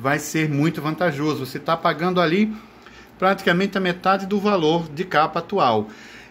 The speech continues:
E se você tem até o volume dezesseis,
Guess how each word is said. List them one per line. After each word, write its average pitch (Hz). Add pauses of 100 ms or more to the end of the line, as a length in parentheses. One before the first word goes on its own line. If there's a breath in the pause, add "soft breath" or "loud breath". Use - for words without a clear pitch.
E 190
se 190
você 214
tem 226
até 220
o 185
volume 165
dezesseis, 143